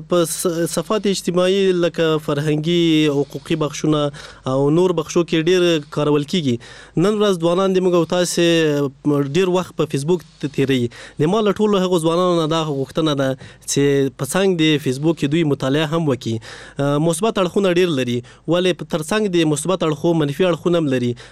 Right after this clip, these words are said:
مړ-، منفي اړخو، اړخونه یې دا دي چې موږ او تاسې وینو چې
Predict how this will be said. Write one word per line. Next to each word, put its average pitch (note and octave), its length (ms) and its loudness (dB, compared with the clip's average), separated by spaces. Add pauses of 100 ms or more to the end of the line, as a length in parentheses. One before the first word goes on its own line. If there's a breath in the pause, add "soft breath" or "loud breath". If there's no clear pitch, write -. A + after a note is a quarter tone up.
(100)
مړ-، E3+ 300 -2 (100)
منفي F3+ 240 0
اړخو، F#3+ 400 0
اړخونه E3 320 0
یې E3+ 40 2
دا F3 160 0
دي E3+ 200 2 (400 loud breath)
چې D3+ 120 0 (300)
موږ F#3 140 2
او F3 100 2
تاسې F3 300 -2
وینو E3+ 280 2
چې D#3 120 -6